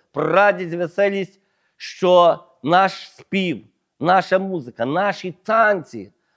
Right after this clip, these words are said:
наше життя повинно бути Тобі на славу. Ми повинні тішитися, веселитися і прославляти Тебе. Чому? Тому що Ти наш Бог. Тому що Ти говориш, що всі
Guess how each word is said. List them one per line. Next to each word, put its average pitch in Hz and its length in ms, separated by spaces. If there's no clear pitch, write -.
наше 208 520
життя 180 680
повинно 185 260
бути 160 440
Тобі 175 380
на 143 180
славу. 110 320
Ми 165 100
повинні 180 380
тішитися, 196 400
веселитися 196 560
і 208 120
прославляти 202 920
Тебе. 170 440
Чому? 185 360
Тому 156 240
що 135 140
Ти 254 320
наш 151 280
Бог. 107 440
Тому 208 220
що 202 120
Ти 208 160
говориш, 196 380
що 190 200
всі 240 540